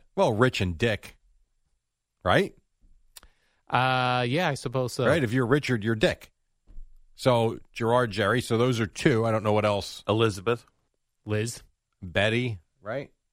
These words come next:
Speaker 3: Beth.
Speaker 1: Yeah.
Speaker 2: Hmm.
Speaker 1: All right, so we came up with
Speaker 2: All
Speaker 1: three,
Speaker 2: right.
Speaker 1: so it's really not the only one.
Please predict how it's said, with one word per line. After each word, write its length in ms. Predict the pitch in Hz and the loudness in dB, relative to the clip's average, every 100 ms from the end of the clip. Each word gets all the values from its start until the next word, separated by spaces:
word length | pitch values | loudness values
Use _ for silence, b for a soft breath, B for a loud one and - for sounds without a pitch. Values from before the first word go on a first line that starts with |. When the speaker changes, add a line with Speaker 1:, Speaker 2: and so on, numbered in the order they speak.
| _ | _
Speaker 3:
Beth. 320 | 101 104 _ _ _ _ | 2 2 _ _ _ _
Speaker 1:
Yeah. 260 | - 90 87 80 _ _ - | -10 -8 -8 -12 _ _ -14
Speaker 2:
Hmm. 220 | 117 95 - _ _ _ _ _ _ - | -12 -12 -18 _ _ _ _ _ _ -4
Speaker 1:
All 60 | |
right, 100 | 139 | -2
so 80 | 127 | 0
we 60 | 123 | 0
came 160 | 131 | 2
up 80 | 101 | 2
with 100 | 101 | 2
Speaker 2:
All 60 | 139 | 2
Speaker 1:
three, 100 | 104 | 0
Speaker 2:
right. 80 | |
Speaker 1:
so 140 | 82 107 | 0 -2
it's 240 | 90 - | -2 0
really 120 | 151 113 | 0 2
not 120 | 170 | 2
the 120 | 95 | 4
only 160 | 120 98 | 2 2
one. 320 | 117 92 87 | 0 0 -4